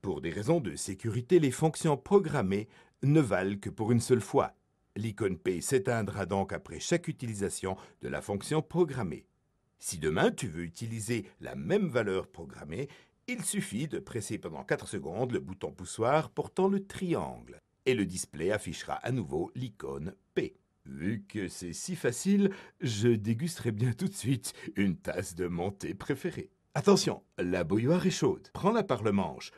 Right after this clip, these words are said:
pour ne pas te brûler. Non, non, il n'est pas nécessaire d'ouvrir le couvercle pour verser. Tu vois ? Pratique et sûr, non ? Quand la bouilloire n'est pas posée sur son embase, le display s'éteint après trente secondes.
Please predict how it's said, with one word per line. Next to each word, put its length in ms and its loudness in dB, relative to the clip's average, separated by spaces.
pour 160 -4
ne 80 4
pas 200 0
te 100 -6
brûler. 420 -8
Non, 240 12
non, 420 8
il 140 6
n'est 120 4
pas 160 4
nécessaire 500 2
d'ouvrir 380 2
le 80 2
couvercle 480 2
pour 180 -2
verser. 540 -2
Tu 100 -4
vois ? 240 6
Pratique 540 -10
et 80 -4
sûr, 480 -2
non ? 320 0
Quand 100 2
la 140 2
bouilloire 480 6
n'est 100 4
pas 160 2
posée 380 2
sur 200 -2
son 200 0
embase, 580 0
le 160 2
display 380 4
s'éteint 500 0
après 320 -8
trente 340 -6
secondes. 440 -6